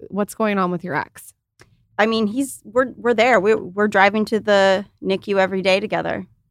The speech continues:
Speaker 1: So he was supportive.
Speaker 2: Mm, oh yeah, he lo-, I mean, he's, yeah, he's a great dad.
Speaker 1: So when did you find out that your,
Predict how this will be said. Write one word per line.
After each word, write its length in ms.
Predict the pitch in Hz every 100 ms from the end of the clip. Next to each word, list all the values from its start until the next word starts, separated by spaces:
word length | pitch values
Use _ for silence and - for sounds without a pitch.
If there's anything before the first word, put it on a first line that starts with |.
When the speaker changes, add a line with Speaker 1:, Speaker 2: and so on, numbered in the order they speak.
| _ _ -
Speaker 1:
So 80 | 269
he 120 | 311
was 140 | 311
supportive. 580 | - 247 311 285 180 - -
Speaker 2:
Mm, 200 | 247 - -
oh 80 | 311
yeah, 300 | 370 185 -
he 120 | 233
lo-, 160 | 226 220
I 120 | 208
mean, 220 | 196 175 190
he's, 240 | 233 - -
yeah, 180 | 196 180 -
he's 140 | 208
a 40 | 208
great 200 | 190 190
dad. 220 | 180 175 _ _ _ _ -
Speaker 1:
So 200 | - 277
when 380 | 139 220 262 285
did 200 | 294 277
you 100 | 240
find 300 | 254 233 226
out 220 | 254 -
that 120 | -
your, 220 | 196 190